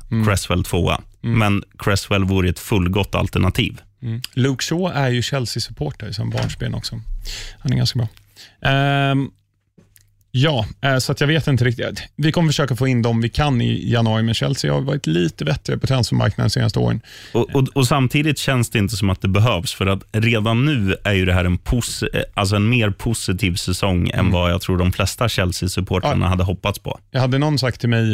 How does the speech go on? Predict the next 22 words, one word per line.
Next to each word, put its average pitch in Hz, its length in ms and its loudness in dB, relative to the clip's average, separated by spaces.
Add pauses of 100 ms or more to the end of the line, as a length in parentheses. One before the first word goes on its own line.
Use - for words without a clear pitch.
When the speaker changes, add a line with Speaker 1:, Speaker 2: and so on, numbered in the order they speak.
Speaker 1:
i, 107 180 0
i 110 80 2 (180)
juli, 107 460 2 (380)
"Ja, 135 140 2
ni 147 160 0
får 156 120 0
inte 147 220 0
värva, 123 340 2
ni 120 120 0
säljer 117 340 0
bästa 117 260 -2
spelare 107 540 0 (160)
och 110 120 2
ni 110 180 4
ligger 107 340 2
fyra 110 460 2
med 107 160 0
fem 104 200 2
poäng 104 200 2
ner 101 120 4
till - 120 -12
femteplatsen 107 760 0